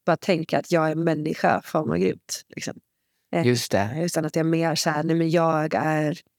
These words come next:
Speaker 1: jag är bildkonstnär, jag är improvisatör, jag är lärare. Att
Speaker 2: Ja.
Speaker 1: så här, jag har de här, um,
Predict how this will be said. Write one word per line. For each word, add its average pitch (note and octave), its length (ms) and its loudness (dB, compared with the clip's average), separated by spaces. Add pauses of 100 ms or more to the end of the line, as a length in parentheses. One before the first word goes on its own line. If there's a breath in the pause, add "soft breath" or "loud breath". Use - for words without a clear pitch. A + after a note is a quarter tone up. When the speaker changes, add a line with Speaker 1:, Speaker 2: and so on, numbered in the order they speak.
(280)
Speaker 1:
jag D3+ 320 -2
är D3+ 260 0
bildkonstnär, D#3 920 -2
jag D#3 340 -2
är D#3+ 340 0 (240 loud breath)
improvisatör, D#3 920 -2
jag D3+ 220 -2
är D#3+ 420 -4 (160)
lärare. D#3+ 500 -4 (360)
Att A2 60 2
Speaker 2:
Ja. G#2+ 120 2
Speaker 1:
så - 120 -2
här, C#3 80 -2 (420)
jag - 100 -4
har E3 420 2
de E3+ 160 -6
här, D3+ 320 2
um, D#3+ 160 -4